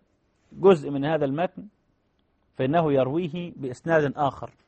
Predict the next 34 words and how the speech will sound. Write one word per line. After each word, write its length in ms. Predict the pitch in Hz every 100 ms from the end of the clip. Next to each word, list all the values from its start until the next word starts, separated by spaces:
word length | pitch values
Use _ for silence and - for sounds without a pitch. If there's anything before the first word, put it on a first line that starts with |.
| _ _ _ _ _ _ -
ي-، 40 |
ي-، 400 | 113 110 113 104
عنده 440 | 117 123 151 156 147
أصلًا 300 | 139 - 147
لكن 240 | 160 160
بإسناد 580 | 139 107 - 156 156 135
آخر، 320 | 113 113 - - _ _ _ _ _
فيأتي 400 | 151 247 240 220
راو 320 | 233 240 220
فيرويه 460 | 185 175 190 233
عنه 260 | 185 214 196
تاماً 640 | - 208 214 214 208 208 208 202 175
بالإسناد 540 | 135 170 127 - 139
الأول، 340 | 131 117 120 120 _ _ 143 131 131 _ _ _ _ _ _ _ _ _
فهو 320 | _ 120 131 135
يدرج 320 | 165 151 131
على 140 | 120
هذا 120 | 151
الإسناد 220 | 160 160 151
الأول 340 | 139 185 180
الإسناد 320 | 127 - 151
الإيه؟ 300 | 135 139 147 -
ال-، 140 | 120
ال-، 140 | 117 113
ال-، 300 | 110 - -
ط-، 300 | 160 - -
ط-، 80 | -
طرف 340 | - 196 127 -
يعني 160 | 117
الذي 260 | 117 139 139
كان 180 | 139 147
عنده 280 | 131 147 156
بإسناد 500 | 123 120 151 131 90
إيش؟ 200 | 127